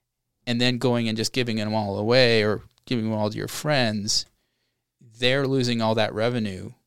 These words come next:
potentially from that. They wouldn't object to you letting someone else borrow your book, but they would object to someone el-, to you taking and making multiple copies of it and then distributing it to all these friends.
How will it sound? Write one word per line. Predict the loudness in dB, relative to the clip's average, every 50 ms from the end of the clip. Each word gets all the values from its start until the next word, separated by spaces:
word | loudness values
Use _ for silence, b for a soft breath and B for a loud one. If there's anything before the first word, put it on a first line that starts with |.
| _ _ _
potentially | -8 -6 -4 -4 -6 -6 -4 -6 -6 -6
from | -6 -4 -2 0 0 0 -2
that. | -4 -6 -8 -10 -12 _ _ _ _ _ _ _ _
They | -2 -2
wouldn't | 2 2 0 0 0
object | -4 -2 2 2 2 2 0
to | -4 -4
you | -4 -2
letting | 0 0 0 0 0 -2 -4 -4 -6 -10 _
someone | -8 -6 -4 -2 -2 -2 -4 -4
else | -4 -4 -4 -6
borrow | -6 -8 -8 -2 0 4 4 4 4
your | 2 -2 -6
book, | -4 -6 -6 -6 -6 -12 -20 -6 -4
but | -4 -4
they | -2 -2 -4
would | -2 0 0 0
object | -2 -2 -2 -4 -4 -4 -6
to | -8
someone | -6 -6 -6 -6 -6 -6 -6
el-, | -8 -8 -10 _ _ -20 -14 -8
to | -8 -6
you | -4 -4 -6
taking | -4 -4 -4 -4 -4 -8 -10
and | -8 -10 -8 -8
making | -8 -8 -8 -8 -6 -4
multiple | -4 -4 -4 -6 -10 -10
copies | -6 -4 -4 -4 -2 -4 -6 -6 -6
of | -6 -8 -8
it | -12 -12 _
and | -10 -8 -8
then | -8 -8 -12 -14 _ _ _ _ _ _ _ _ _ _
distributing | -6 -6 -6 -2 0 0 2 2 0 -4 -4
it | -10 -12
to | -12 -12
all | -10 -10
these | -10 -10 -12
friends. | -12 -12 -20 _ _ -20